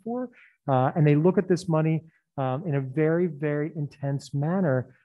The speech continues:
to make sure that it's being spent in a way that benefits our students and it's done in a fiscally responsible manner. Um, the fact that we've been able to continue to maintain the capital reserve that we have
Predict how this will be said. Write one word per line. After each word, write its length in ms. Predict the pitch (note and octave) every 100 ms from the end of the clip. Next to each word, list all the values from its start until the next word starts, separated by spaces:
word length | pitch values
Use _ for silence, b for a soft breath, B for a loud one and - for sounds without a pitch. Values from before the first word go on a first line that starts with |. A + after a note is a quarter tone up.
| _
to 80 | D3
make 160 | D3
sure 260 | C3+ F3 F3+
that 120 | D#3+
it's 160 | C#3+ -
being 200 | D3+ C3
spent 500 | - - D#3 F3 G3+
in 80 | E3+
a 60 | D#3+
way 340 | D3 C#3+ C#3+
that 200 | C3+ A#2+
benefits 460 | D3 C#3 D3 D#3+ D3+ -
our 160 | B2 A2+
students 560 | - D#3+ E3+ A3 G#3+ B B B
and 100 | D3
it's 140 | C3 -
done 180 | D#3
in 120 | D#3 C3+
a 40 |
fiscally 420 | - F#3 F3+ G3
responsible 680 | E3 - - C#3+ C#3 C3 A#2
manner. 480 | A#2 A2+ C3 C3+ A#2+ b b b -
Um, 260 | B2+ A#2+ C3
the 60 |
fact 300 | D3 E3+ E3+
that 60 | F3
we've 200 | E3 D3+
been 100 | D3+
able 200 | D3+ D3+
to 220 | D3+ C#3+
continue 400 | C#3 C3+ D#3 E3
to 140 | - D3
maintain 580 | C3+ C3 D3+ D3+ D#3+ D#3 b b
the 60 | C#3
capital 300 | C#3+ C#3+ C#3+
reserve 320 | A#2+ C#3 C#3
that 80 | D3
we 260 | C3 G#2 -
have 300 | D3 E3